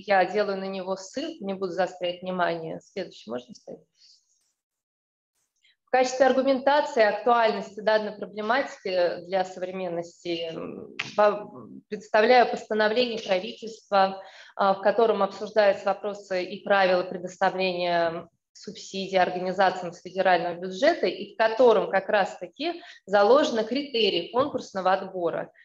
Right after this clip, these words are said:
Вот при анализе даже данного документа, м, у меня возникло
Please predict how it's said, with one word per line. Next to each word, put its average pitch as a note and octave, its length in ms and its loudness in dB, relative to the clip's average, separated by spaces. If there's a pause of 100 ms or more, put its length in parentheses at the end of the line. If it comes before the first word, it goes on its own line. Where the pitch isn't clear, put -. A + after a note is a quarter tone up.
(100)
Вот F#3+ 180 -8
при A3 180 2
анализе G#3+ 720 0
даже F#3+ 320 0
данного F#3 380 -2
документа, G#3 1080 2 (240)
м, F#3+ 360 -10
у G3 80 -8
меня A3 640 2 (220)
возникло A3 800 0